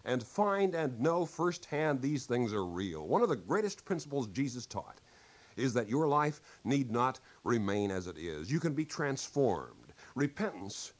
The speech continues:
is the decision to change. If you're driving along a highway in a car with good brakes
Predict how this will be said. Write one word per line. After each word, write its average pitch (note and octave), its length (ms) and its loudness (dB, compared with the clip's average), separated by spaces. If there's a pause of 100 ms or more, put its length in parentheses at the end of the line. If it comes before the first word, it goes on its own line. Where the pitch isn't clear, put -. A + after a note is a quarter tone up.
(160)
is C3+ 180 0
the B2 100 0
decision E3+ 520 0
to E3 80 -4
change. F#2+ 500 -2
If B2 80 -6
you're G3 100 0
driving G3 360 4
along E3 260 4
a C#3 40 2
highway G#2+ 420 2
in B2 80 2
a A#2 60 0
car F#2+ 420 2
with G#2 280 -2 (200)
good G#2+ 220 -2
brakes F2+ 480 -4